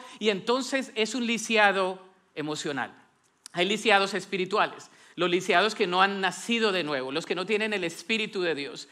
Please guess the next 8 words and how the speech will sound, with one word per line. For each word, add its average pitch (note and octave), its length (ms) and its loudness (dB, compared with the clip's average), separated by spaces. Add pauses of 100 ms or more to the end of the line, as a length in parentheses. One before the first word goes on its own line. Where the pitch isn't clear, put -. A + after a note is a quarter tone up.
(200)
Hay F#3 120 4
lisiados A3+ 500 4
físicos G#3 440 -2
que F#3 120 -2
tienen G3+ 380 -2 (180)
una A3+ 200 2
enfermedad G3+ 640 2
física A3+ 720 -6